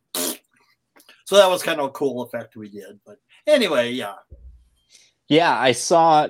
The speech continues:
Speaker 2: uh, you know, I saw Mister Nanners in Helvira on the Run,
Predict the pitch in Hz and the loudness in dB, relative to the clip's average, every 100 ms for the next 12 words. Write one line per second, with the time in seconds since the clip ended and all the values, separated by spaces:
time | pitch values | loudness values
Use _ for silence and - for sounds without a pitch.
0 | - 123 117 113 117 123 123 110 110 151 | 2 4 6 4 2 0 2 2 2 0
1 | 139 139 - 117 110 120 117 101 104 101 | 0 -4 -8 -10 -8 -8 -8 -10 -12 -12
2 | 107 107 110 113 117 113 110 104 98 101 | -10 -8 -6 -4 -4 -4 -6 -10 -10 -6
3 | 117 123 | -6 -8